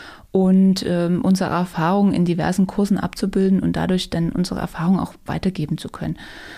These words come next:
Zum einen in Online-Kursen und zum anderen auch in, in Workshops, die man, die man über unsere Academy beziehen kann oder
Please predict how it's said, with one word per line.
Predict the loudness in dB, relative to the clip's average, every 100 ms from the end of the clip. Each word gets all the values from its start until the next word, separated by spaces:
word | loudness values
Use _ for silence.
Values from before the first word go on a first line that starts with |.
| -8
Zum | 0 0
einen | 4 4
in | 4 2
Online-Kursen | 2 4 4 2 0 2 0
und | 0 -4
zum | -2
anderen | 0 2 0
auch | -2 -2
in, | -2
in | 2 2
Workshops, | 2 0 -2 -4 -4 -6
die | -4
man, | -2 -2 -2 -6 -8 -8
die | -4 -2 0
man | 0 0
über | 0
unsere | 2 0 -2
Academy | -4 -2 2 2
beziehen | 0 -6 -4 -2 -2
kann | -4 -4 -2
oder | -2 -4